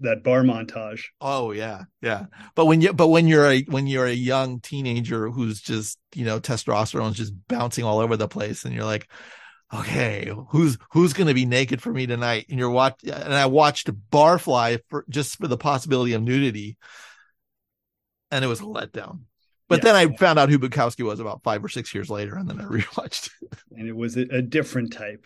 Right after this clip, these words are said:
Speaker 1: of, a richer type of excitement.
Speaker 2: It was, it was.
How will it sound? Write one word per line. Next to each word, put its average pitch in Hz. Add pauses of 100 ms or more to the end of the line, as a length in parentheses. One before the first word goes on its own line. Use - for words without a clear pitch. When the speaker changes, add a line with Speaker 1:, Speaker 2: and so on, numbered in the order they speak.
Speaker 1:
of, 98 (100)
a 151
richer 208
type 110
of 98
excitement. 101 (420)
Speaker 2:
It 147
was, 117
it 131
was. 104